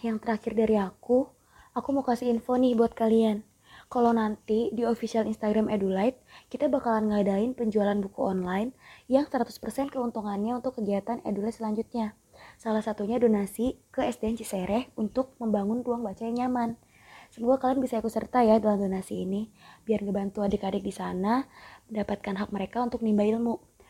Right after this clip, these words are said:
supaya mereka lebih semangat lagi sekolahnya dan betah lama-lama di sekolah buat baca buku yang gratis.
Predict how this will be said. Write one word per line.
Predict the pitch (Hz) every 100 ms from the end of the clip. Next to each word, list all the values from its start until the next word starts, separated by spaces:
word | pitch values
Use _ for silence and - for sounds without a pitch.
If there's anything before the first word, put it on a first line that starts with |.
| -
supaya | - 269 294
mereka | 294 254 220
lebih | 208
semangat | 202 196 190 240
lagi | 277 247 254
sekolahnya | - 233 233 254 240 226 233 _ -
dan | 226 233
betah | 220 - 226
lama-lama | 214 202 196 190
di | 180
sekolah | - 190 185 185
buat | 185
baca | - - 185
buku | 180 - 247 285 - - - - _ _
yang | 214 208
gratis. | 196 196 - - - - -